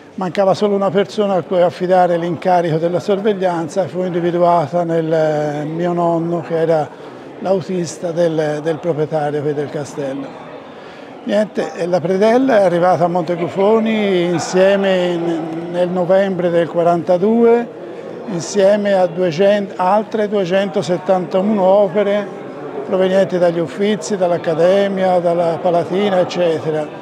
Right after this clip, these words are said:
e furono mantenute all'interno del castello per tutta la guerra, per tutta la durata della guerra. Quindi ci furono anche momenti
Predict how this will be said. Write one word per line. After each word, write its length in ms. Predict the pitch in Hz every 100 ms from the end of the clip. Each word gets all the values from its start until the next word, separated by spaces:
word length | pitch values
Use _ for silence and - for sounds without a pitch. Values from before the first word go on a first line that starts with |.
| - - - - -
e 120 | - 214
furono 1160 | - 247 233 233 233 196 196 196 190 185 190 - - - - -
mantenute 760 | 214 208 220 220 240 196 202 165
all'interno 600 | 196 202 160 196 190 190
del 120 | 196
castello 540 | 226 208 - 196 226
per 160 | 202 190
tutta 260 | 202 -
la 120 | 180 180
guerra, 640 | 196 190 175 175 185 - -
per 140 | - -
tutta 260 | 208 202
la 100 | 180
durata 420 | 180 180 185 160 175
della 200 | 175 180
guerra. 480 | 190 185 170 185 175 - - - 151 - -
Quindi 240 | 202 196
ci 120 | 147
furono 440 | 156 180 202 202 196
anche 280 | 208 202 190
momenti 880 | 196 214 214 190 - 208 190 190